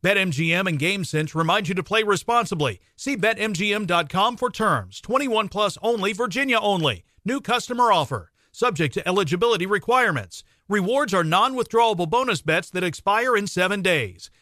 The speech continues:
Gambling problem? Call one eight hundred gambler.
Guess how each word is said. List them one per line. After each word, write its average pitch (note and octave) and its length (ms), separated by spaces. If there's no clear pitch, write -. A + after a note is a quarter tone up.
Gambling G3 400
problem? A3 460
Call G#3+ 320
one B3 400
eight B3 220
hundred G#3+ 420
gambler. G#3+ 500